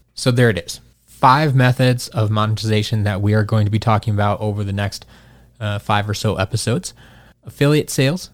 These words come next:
donations, Patreon, sponsorships, and networks. Once again, affiliate sales, donations, Patreon, sponsorships, and podcast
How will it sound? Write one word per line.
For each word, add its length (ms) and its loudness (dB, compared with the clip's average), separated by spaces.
donations, 720 -2
Patreon, 600 -2
sponsorships, 920 -2
and 180 -2
networks. 560 -8
Once 200 -6
again, 300 -2
affiliate 500 0
sales, 440 -6
donations, 800 -2
Patreon, 720 0
sponsorships, 960 -4
and 540 -2
podcast 680 -6